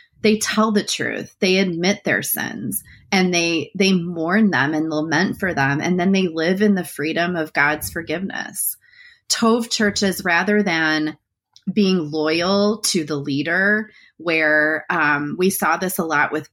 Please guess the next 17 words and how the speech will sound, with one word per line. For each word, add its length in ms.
with 280
our 200
Willow 260
Creek 320
friends. 380
They 120
were 160
so 480
loyal 600
to, 280
to 140
the, 180
the 160
Hybels 480
family 400
or, 240
or 100